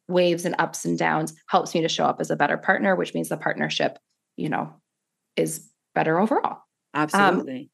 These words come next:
Speaker 1: in terms of connecting with my son, I actually started, I really, really enjoyed my meditation practice when I was pregnant. And I found that it really helped us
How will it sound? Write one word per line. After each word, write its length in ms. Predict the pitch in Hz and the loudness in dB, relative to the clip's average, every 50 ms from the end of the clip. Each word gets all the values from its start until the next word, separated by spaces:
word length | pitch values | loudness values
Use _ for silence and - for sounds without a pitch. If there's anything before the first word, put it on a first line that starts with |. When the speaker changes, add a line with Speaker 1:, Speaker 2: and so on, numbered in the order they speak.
| _ - - | _ 2 4
Speaker 1:
in 140 | 247 254 254 | 4 4 4
terms 260 | - - 277 285 285 | 4 6 6 6 6
of 120 | 370 359 | 4 2
connecting 880 | - 226 226 202 175 165 160 - - - 202 180 180 175 175 175 170 175 - _ _ _ | 2 2 4 4 4 2 2 0 -2 0 0 2 2 2 2 0 0 -4 -12 _ _ _
with 300 | - 180 180 170 170 - - | 2 2 2 2 2 -2 -2
my 160 | 175 165 165 | -2 -2 -2
son, 300 | 156 - - 170 170 170 | -2 0 2 2 4 4
I 60 | 165 | 4
actually 480 | 170 175 175 185 - - - 214 202 190 | 4 4 4 2 0 -4 -2 0 0 -2
started, 640 | - - - - 175 165 165 170 170 165 160 160 156 - _ _ - | -2 -6 -4 0 0 2 2 2 2 0 0 -2 -8 -14 _ _ 0
I 60 | 196 185 | 0 0
really, 420 | 180 180 190 202 220 226 226 226 214 | 2 2 2 4 6 6 6 6 4
really 200 | 202 185 180 180 | 4 4 4 2
enjoyed 300 | 175 170 170 170 165 165 | 2 2 2 2 2 2
my 120 | 165 165 | 2 2
meditation 480 | 165 160 160 165 - 165 160 - - 156 | 2 2 0 0 -2 -2 -2 -2 -4 -2
practice 360 | - 165 160 156 160 160 - | -2 -2 -2 -2 -4 -6 -4
when 80 | 160 160 | -4 -4
I 80 | 156 156 | -2 -2
was 120 | 160 160 | -4 -6
pregnant. 560 | - - - 156 156 160 208 240 269 294 277 - - - - - - _ _ - | -6 -4 -4 -4 0 2 2 2 2 0 -2 -8 -16 -16 -16 -20 -20 _ _ 2
And 160 | 196 202 202 | 4 4 4
I 160 | - 202 208 | 4 2 2
found 320 | 196 - - 196 196 226 240 | 2 2 2 4 4 6 6
that 80 | 233 | 4
it 100 | 214 196 | 4 4
really 180 | 185 185 190 202 | 2 2 0 0
helped 360 | 202 - 196 180 - - - | 0 2 2 0 0 2 0
us 260 | 180 170 165 - - | 0 0 0 -4 -8